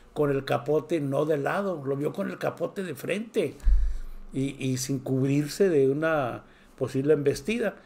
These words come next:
Y, y hasta dónde lo aventó. Ahí, el, el que comenta ahí en el, en el video ya,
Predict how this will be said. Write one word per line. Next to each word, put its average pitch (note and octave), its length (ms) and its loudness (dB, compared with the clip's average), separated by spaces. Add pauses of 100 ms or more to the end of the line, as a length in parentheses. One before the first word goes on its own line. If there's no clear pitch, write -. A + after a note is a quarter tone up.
(420)
Y, - 280 -8
y A#2 40 -2
hasta A2 300 -4
dónde C#3 220 0
lo D3 100 4
aventó. A#2+ 460 0 (640)
Ahí, C3+ 240 2
el, C3 180 0
el B2+ 160 -4
que A#2 120 -12
comenta C#3+ 460 0
ahí D#3 140 4
en D#3+ 100 -2
el, D3 220 0
en B2 140 2
el B2+ 100 0
video C#3 540 4
ya, C3 340 0